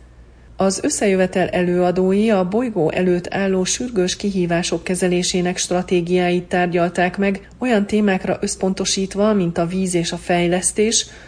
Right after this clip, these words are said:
a víz és az éghajlatváltozás, az állam szerepe a vízhez való emberi jog védelmében, az őslakos népek és a vízhez való emberi jog.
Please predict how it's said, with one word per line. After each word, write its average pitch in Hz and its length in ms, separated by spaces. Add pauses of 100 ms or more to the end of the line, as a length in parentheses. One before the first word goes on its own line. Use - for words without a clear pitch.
(140)
a 196 120
víz 185 420
és - 180
az 170 260
éghajlatváltozás, 202 1200 (440)
az 185 200
állam 190 420
szerepe 190 720
a 170 200
vízhez 175 460
való 175 360
emberi 170 360
jog 170 240
védelmében, 180 840 (320)
az 180 280
őslakos 196 600
népek 202 640
és 160 280
a 156 120
vízhez 175 440
való 165 340
emberi 160 360
jog. 165 340